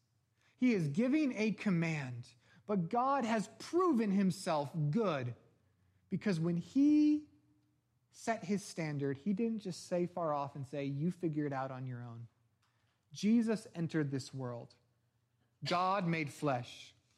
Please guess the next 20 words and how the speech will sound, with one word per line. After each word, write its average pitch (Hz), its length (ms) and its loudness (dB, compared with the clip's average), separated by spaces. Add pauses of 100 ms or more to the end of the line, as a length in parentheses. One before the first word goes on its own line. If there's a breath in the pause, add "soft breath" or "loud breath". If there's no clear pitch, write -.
(420 soft breath)
And 175 160 0
he 262 300 4
did 226 600 2
the 190 80 -2
things 202 420 0
we 170 180 2
were 208 100 2
supposed - 320 -4
to 160 80 -2
do. 139 200 0
He 127 180 0
lived 214 320 2
up 196 160 0
to - 160 -8
every 254 240 4
standard 185 500 0
that 151 160 -4
God 185 240 2
had 180 140 -2
set. - 400 -6